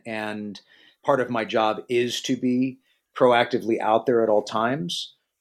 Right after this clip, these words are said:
you know, um, beating the drum for our company and, and what it is that we do and what I do. Uh, I'm probably not the best at it. Um, uh,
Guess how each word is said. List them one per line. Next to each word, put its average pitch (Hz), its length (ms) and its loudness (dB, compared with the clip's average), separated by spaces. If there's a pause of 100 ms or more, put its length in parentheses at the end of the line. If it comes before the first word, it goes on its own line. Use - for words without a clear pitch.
(260)
you 113 160 -4
know, 101 460 -2
um, 95 640 -4 (400)
beating 127 300 4
the 117 80 0
drum 120 360 2
for 110 220 2
our 110 100 6
company 123 540 0
and, 101 260 -4
and 101 180 -6
what 107 140 2
it 104 80 -2
is 107 240 0
that 101 140 -4
we 104 160 -4
do 107 200 0
and 104 120 -6
what 95 100 -2
I 101 140 0
do. 123 360 4 (460)
Uh, 107 240 2
I'm 110 160 -4
probably 110 540 2
not 107 260 -4
the 107 60 -8
best 104 400 -2
at 117 160 4
it. 147 180 -2 (500)
Um, 92 640 -2 (840)
uh, 95 440 -2